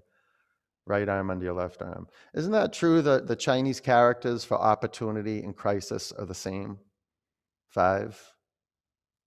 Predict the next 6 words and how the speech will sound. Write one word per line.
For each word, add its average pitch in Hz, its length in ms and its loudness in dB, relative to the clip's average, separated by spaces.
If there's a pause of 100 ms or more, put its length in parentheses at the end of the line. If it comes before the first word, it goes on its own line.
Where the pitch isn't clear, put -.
(1120)
four, 107 640 0 (400)
can 101 200 -8
you 101 140 -6
see? 101 720 -6 (1080)
Three, 110 680 -2 (2250)
two, 120 560 -2